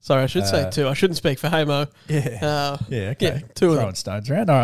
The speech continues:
Speaker 2: right.
Speaker 1: <laughs>
Speaker 2: Um, but, uh, the, the biggest news for the Sonics is the departures, really. So,
Speaker 1: Mm.
Speaker 2: you know, Hansen, Lammett,
Speaker 1: Solier.
Speaker 2: Solier, uh,
Speaker 1: Seckham,
Speaker 2: Seckham,
Speaker 1: Theriault.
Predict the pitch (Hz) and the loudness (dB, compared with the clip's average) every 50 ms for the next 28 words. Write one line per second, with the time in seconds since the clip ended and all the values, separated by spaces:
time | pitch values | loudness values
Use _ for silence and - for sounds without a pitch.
0 | 127 - 262 _ 349 - - - - - - _ - - - 127 131 135 135 135 | 2 0 -4 _ -10 -10 -6 -4 -6 -6 -6 _ -6 -2 0 2 4 4 2 0
1 | 131 131 135 _ _ _ _ _ _ _ _ _ _ - 131 120 135 131 127 123 | -2 -8 -12 _ _ _ _ _ _ _ _ _ _ -14 0 4 4 4 4 2
2 | - - - 127 120 117 113 113 117 113 113 - - 123 117 117 175 190 156 - | -4 -6 -4 -2 -2 -2 -2 -4 -6 -10 -10 -10 -6 -6 -2 -2 -2 -4 -4 -4
3 | 113 131 180 - - 104 92 - - 92 95 98 - - 101 95 95 92 - _ | -4 -6 -6 -6 -10 -10 -8 -6 -6 -6 -6 -6 -6 -4 -4 -2 -2 -4 -6 _
4 | - _ _ _ _ - - 110 95 85 - - 85 127 147 - - - - - | -14 _ _ _ _ -6 -4 -4 0 0 0 2 0 0 -2 -4 -12 -16 -14 -10
5 | 87 107 113 85 67 - _ _ _ _ _ _ - - 156 151 147 143 135 131 | -6 -6 -6 -6 -10 -16 _ _ _ _ _ _ 0 2 2 2 2 0 0 -4
6 | 127 - 113 110 98 90 87 87 - - _ - - - 113 107 113 113 104 - | -8 -8 -6 -4 -4 -2 -4 -4 -8 -12 _ -14 -2 0 2 2 2 0 -4 -6
7 | - 92 80 71 - _ _ _ _ _ _ _ _ _ _ _ - 95 95 104 | -8 -8 -10 -16 -20 _ _ _ _ _ _ _ _ _ _ _ -6 -2 2 2
8 | 104 107 107 101 80 - _ - - _ _ _ _ _ _ _ _ - - - | 2 2 0 -4 -10 -12 _ -20 -20 _ _ _ _ _ _ _ _ -8 -2 0
9 | 135 131 143 143 135 131 131 123 123 117 - - - - - 120 113 117 113 107 | 0 0 0 0 0 0 0 -2 -2 -4 -8 -8 -8 -4 -2 0 0 2 0 0
10 | 107 104 104 104 104 104 95 90 85 - _ _ _ _ - 95 92 90 92 90 | 0 0 0 0 0 -2 -2 -6 -8 -10 _ _ _ _ -6 -4 -4 -2 -4 -4
11 | 92 - 147 147 - - 151 143 139 135 127 127 131 - - 160 147 156 156 151 | 0 2 2 0 2 0 -2 0 0 -4 -6 -6 -8 -2 2 2 4 4 4 4
12 | 147 139 139 135 127 | 2 2 -2 -4 -10